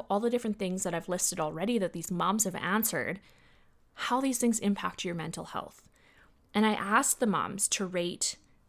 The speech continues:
the impact this has had on their mental health. And guys, I asked them to rate it from one being it hasn't had an impact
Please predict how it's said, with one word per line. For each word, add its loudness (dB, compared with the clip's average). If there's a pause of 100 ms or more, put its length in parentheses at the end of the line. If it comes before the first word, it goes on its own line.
(120)
the -6
impact -2
this -2
has -2
had -2
on 0
their -2
mental -4
health. -2 (880)
And 0
guys, 4
I 2
asked 0
them -2
to -2
rate 0
it 0
from -4
one 4
being 0
it -8
hasn't -2
had -4
an -2
impact -4